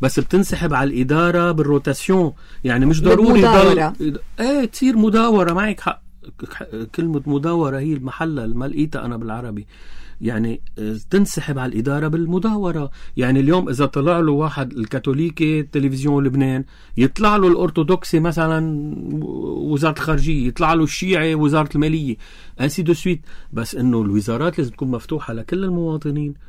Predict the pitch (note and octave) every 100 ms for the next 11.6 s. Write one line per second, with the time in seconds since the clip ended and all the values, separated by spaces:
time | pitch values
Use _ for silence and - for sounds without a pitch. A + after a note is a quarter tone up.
0 | - - - G#2+ F#3+ F#3+ C#3 C#3 C#3 -
1 | C#3+ B2 D#3 C#3+ C3 C3+ C#3 B2 B2 C3+
2 | C3 B2 C3 - - - - - A#2+ F3+
3 | F#3 D#3 D3+ E3+ D3+ C#3+ F3+ D3 C#3+ D#3
4 | C#3+ E3+ D#3 D3 C#3 C3+ C3 B2+ A#2+ -
5 | C#3 C3 - A2+ A2 - - - - -
6 | - - - - - - - - A#2 C#3
7 | G#3 F3 - B2+ - C3 B2 A#2 A#2 A#2
8 | A2+ A2+ A2+ A#2+ C#3+ A#2+ A#2 A#2 A2+ A#2+
9 | A#2+ A#2 - D3+ G#3 G#3+ F3+ A3 G#3+ A3
10 | G3+ F#3 F3+ F3+ F#3 D#3+ F3+ E3 D#3 -
11 | D3+ C#3 - C3 G#2